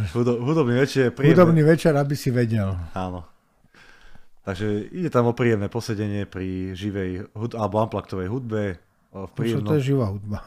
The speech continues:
Speaker 1: No, tak <laughs> nie som hudobník. Ale vás teda srdečne pozývame do príjemného podniku Muzika Café tretieho júna, o, o ôsmej večer.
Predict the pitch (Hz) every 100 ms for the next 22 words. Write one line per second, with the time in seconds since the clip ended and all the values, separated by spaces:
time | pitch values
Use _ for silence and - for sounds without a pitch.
0 | - 113 120 117 - 107 - - - 123
1 | 131 127 127 117 117 110 104 110 - -
2 | - - - - - - - _ 87 90
3 | 95 95 92 87 - _ _ _ _ -
4 | 101 110 - 110 - 113 113 - 107 104
5 | 107 104 101 95 92 - 107 98 95 104
6 | 101 98 98 101 101 98 92 104 - 98
7 | 92 - _ _ _ 107 110 110 92 98
8 | 110 113 107 95 - _ _ _ _ _
9 | _ _ _ _ 85 85 85 87 110 107
10 | - 98 117 120 110